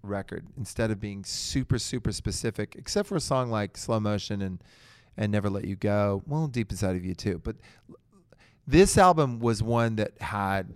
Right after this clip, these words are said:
so much kind of, um, willingness to just trust the, um,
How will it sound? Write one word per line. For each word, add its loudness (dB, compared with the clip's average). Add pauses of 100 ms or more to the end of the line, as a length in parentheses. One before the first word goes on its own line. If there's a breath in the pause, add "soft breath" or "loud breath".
(140)
so 0
much 0
kind 0
of, -2 (540 loud breath)
um, 2 (240)
willingness 4
to -16
just -10 (880 soft breath)
trust 2 (380)
the, -2 (720)
um, -4